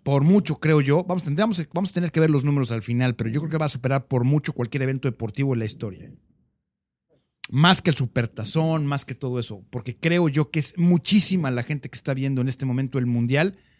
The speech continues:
Y si tú combinas, insisto, las redes sociales, eh, la transmisión a través de streaming on demand, más lo que están viendo los ratings de la televisión, creo que por muchísimo supera,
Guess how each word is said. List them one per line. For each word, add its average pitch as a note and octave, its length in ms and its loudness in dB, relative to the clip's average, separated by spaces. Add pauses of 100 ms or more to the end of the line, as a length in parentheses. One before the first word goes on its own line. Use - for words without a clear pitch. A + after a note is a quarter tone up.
(540)
Y D3+ 160 0
si C3 120 -4
tú F#3+ 140 -4
combinas, D#3 480 -2
insisto, B2 540 -6
las B2 220 -2
redes F3+ 280 0
sociales, C3+ 640 -4 (560)
eh, C3+ 120 -2
la C3 200 -2
transmisión C#3 560 -2
a D3+ 60 -8
través C#3 220 -2
de C#3 60 -2
streaming C3 600 0 (100)
on B2 160 0
demand, A#2+ 420 0 (480)
más C3+ 220 -2
lo B2+ 80 -4
que - 80 -6
están F3+ 240 -2
viendo E3+ 260 -2
los B2+ 140 -2
ratings D3 280 -4
de C3 60 -4
la A#2 80 -2
televisión, A#2 460 -2 (800)
creo C#3 220 -6
que D3+ 100 -8
por C3+ 240 -2
muchísimo D3 640 2 (260)
supera, D3+ 560 2